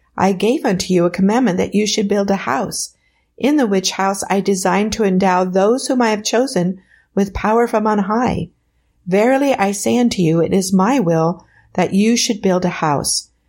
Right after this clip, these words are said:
If you keep my commandments, you shall have power to build it.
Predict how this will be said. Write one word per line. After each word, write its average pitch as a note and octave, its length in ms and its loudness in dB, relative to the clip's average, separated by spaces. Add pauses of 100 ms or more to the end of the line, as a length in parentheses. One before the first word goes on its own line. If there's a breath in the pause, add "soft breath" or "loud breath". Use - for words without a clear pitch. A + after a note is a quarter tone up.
(160)
If E3 200 -2
you F#3 60 0
keep - 220 -2
my B3 140 0
commandments, E3 720 0
you G3 320 2
shall G3 280 0
have F3 260 -2
power G3 480 -2
to D#3+ 160 -6
build D#3 320 -2
it. - 180 -10